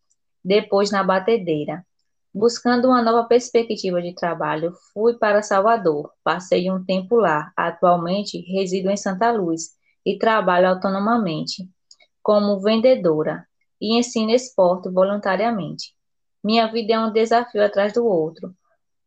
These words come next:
Onde quer que eu vá, o preconceito vai estar lá, mas cabeça erguida, desafio sempre irá existir,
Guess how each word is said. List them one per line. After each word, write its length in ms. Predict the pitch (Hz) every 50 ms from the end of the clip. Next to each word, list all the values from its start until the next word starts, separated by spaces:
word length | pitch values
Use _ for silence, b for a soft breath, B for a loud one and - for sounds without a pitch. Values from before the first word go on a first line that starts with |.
| _ _
Onde 320 | - 226 240 220 233 247
quer 300 | 240 - 240 226 240 262
que 100 | 254 -
eu 220 | 277 269 262 226 202
vá, 400 | 190 185 180 180 185 190 - - -
o 100 | 214 208
preconceito 760 | - 202 202 202 202 208 214 214 - - 196 196 - 196 190
vai 240 | 190 196 190 196 202
estar 360 | 208 - - - 214 240 247
lá, 300 | 226 190 165 156 170 180 - _ _ _ _ _ _ _ _
mas 300 | - 190 190 208 - -
cabeça 420 | - 208 202 190 190 196 - -
erguida, 600 | 247 262 240 190 180 175 165 170 165 170 180 185 - _ _ _ _ -
desafio 500 | 185 185 185 190 185 190 185 - 202 196
sempre 400 | 196 - - 196 202 202 - 226
irá 220 | 208 208 202 202
existir, 640 | 214 214 226 262 262 - - - 180 170 175 180 -